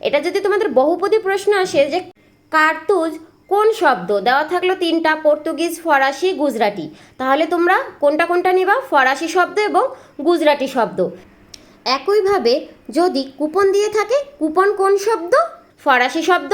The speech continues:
গুজরাটি শব্দ, তুর্কি শব্দ। তখন আমরা কি নেব? ফরাসি শব্দ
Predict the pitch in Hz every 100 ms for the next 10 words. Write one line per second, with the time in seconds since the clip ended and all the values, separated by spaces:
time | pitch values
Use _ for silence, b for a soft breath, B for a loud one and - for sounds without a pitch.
0 | 523 302 262 262 277 320 339 277 415 523
1 | 494 480 349 311 233 175 190 233 302 320
2 | 349 339 381 392 539 - B B B -
3 | 262 247 254 330 349 359 285